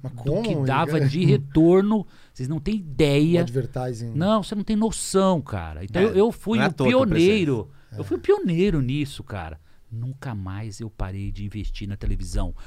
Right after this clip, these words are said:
Speaker 2: Nunca mais eu parei de investir em mídia. Eu sou agressivo,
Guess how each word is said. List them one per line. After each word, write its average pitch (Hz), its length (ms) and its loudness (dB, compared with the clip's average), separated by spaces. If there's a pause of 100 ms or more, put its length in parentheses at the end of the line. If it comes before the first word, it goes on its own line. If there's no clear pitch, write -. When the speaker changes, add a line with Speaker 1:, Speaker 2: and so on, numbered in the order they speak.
(160)
Speaker 2:
Nunca 135 380 0
mais 117 240 0
eu 127 60 -2
parei 120 220 -2
de 113 80 -2
investir 113 360 -6
em - 20 -4
mídia. 110 580 0 (540)
Eu 127 120 -2
sou 139 180 -4
agressivo, 135 760 -2